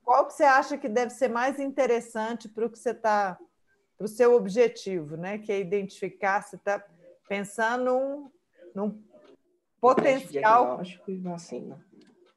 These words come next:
Speaker 1: Sim. Qual que você acha que seria mais interessante, a fração solúvel ou a fração insolúvel?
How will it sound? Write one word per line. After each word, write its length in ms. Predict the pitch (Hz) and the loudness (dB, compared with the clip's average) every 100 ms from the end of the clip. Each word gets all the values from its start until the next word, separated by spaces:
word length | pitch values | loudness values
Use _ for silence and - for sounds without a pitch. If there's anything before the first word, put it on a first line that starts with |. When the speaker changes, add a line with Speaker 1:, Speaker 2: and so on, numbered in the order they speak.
| _ _ _ _ _ _ _ _ _ - - | _ _ _ _ _ _ _ _ _ -20 -10
Speaker 1:
Sim. 320 | 208 190 165 - _ _ _ _ _ _ _ | -8 -6 -10 -16 _ _ _ _ _ _ _
Qual 280 | - 226 269 | 4 4 4
que 60 | - | 2
você 80 | 269 | 2
acha 260 | 240 247 | 2 2
que 80 | 208 | 2
seria 260 | 262 240 240 | 4 4 4
mais 280 | 254 277 | 2 0
interessante, 680 | 269 285 247 220 208 175 202 | 0 2 4 2 -2 -4 -4
a 40 | |
fração 400 | 196 220 233 247 | 0 0 0 -4
solúvel 600 | 254 262 226 233 294 349 | -2 0 2 2 0 0
ou 60 | 359 | 0
a 20 | |
fração 560 | 339 311 311 247 240 247 | 0 -2 -2 -8 -8 -8
insolúvel? 720 | 277 240 202 160 151 147 147 | -4 -2 -2 -2 -8 -14 -18